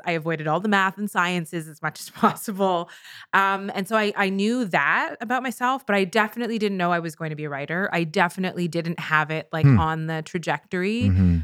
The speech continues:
Speaker 1: Um, I think at some point I sort of thought it would be nice to have a book,
Speaker 2: Mm.
Speaker 1: but, like, not in the way that people are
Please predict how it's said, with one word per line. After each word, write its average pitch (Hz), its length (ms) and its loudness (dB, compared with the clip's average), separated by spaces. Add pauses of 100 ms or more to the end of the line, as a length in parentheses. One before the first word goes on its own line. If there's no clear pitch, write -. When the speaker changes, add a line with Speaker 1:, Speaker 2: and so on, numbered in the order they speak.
(140)
Speaker 1:
Um, 175 200 4
I 190 80 2
think 247 240 0
at 247 120 -2
some 208 220 0
point 202 220 2
I 190 40 0
sort 185 160 -4
of 160 60 -4
thought 165 240 0
it 160 40 -2
would 165 100 -6
be 165 100 -4
nice 147 400 -6
to 170 80 -8
have 156 160 0
a 143 40 -4
book, 139 360 -2
Speaker 2:
Mm. 101 180 8
Speaker 1:
but, 160 160 6
like, 156 260 -4
not 165 400 2
in 175 160 -4
the 156 100 -2
way 147 220 -4
that 143 140 -8
people 151 320 -6
are 143 160 -6